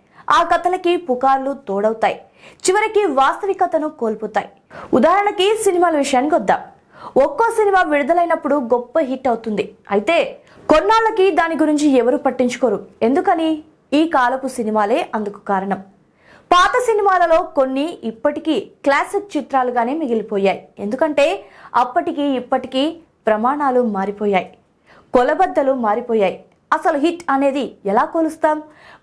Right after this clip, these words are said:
బ్లాక్ బస్టర్ అని దేనినంటాం? కేవలం ఆ సినిమాని ఆ హీరో అభిమానులు విరగబడి చూస్తే ఆ చిత్రం హిట్ అయినట్టా? ఒక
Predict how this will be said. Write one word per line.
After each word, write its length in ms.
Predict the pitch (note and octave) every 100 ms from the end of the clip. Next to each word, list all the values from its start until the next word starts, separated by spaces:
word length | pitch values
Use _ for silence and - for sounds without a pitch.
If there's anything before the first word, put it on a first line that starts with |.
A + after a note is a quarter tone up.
| A#3+
బ్లాక్ 260 | D#4+ E4 E4+
బస్టర్ 340 | E4+ E4+ D#4+ C4+
అని 140 | C4 C4+ - _ G3
దేనినంటాం? 600 | B3 D#4 E4 D#4 D4 D4 D4 _ _ _ -
కేవలం 400 | E4+ F#4 F#4+ C4 - -
ఆ 20 | D#4 D4+
సినిమాని 460 | C#4 C4+ D#4 D4 D#4 F#4 - E4+
ఆ 40 | D#4+
హీరో 240 | E4 D#4+ C4+
అభిమానులు 460 | B3 B3+ C4+ C4 A#3+ G3
విరగబడి 420 | G#3 C4+ D4+ D4
చూస్తే 260 | C#4 C#4 E4 A4+ - - G#3+
ఆ 40 | G3+ G#3+
చిత్రం 280 | E4+ G4 A#4 -
హిట్ 200 | F#4+ F#4+ -
అయినట్టా? 400 | B3 C4 B3+ G#3 C#4+ - _ _ _
ఒక 140 | D#4+